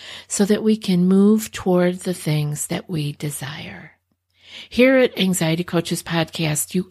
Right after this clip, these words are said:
often hear me talk about different strategies and ideas for facing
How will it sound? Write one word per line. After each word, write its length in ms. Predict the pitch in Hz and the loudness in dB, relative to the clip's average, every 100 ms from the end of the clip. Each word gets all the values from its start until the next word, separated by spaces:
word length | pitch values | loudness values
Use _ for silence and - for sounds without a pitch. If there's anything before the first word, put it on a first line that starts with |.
| - | -4
often 400 | - 220 - 220 | -2 -2 2 4
hear 220 | 196 190 | 4 4
me 120 | 185 | 2
talk 360 | 185 170 160 165 | 0 -2 -2 -4
about 340 | 165 160 - - - - | 0 0 -2 -8 -14 -4
different 320 | - - 202 220 | 0 2 2 0
strategies 760 | - 175 165 160 165 165 - | 0 2 2 0 -2 -2 -2
and 120 | 165 | 0
ideas 440 | 160 156 160 156 - | 0 0 2 2 0
for 200 | 170 160 | -6 0
facing 580 | 170 170 - 175 170 | 4 4 4 0 0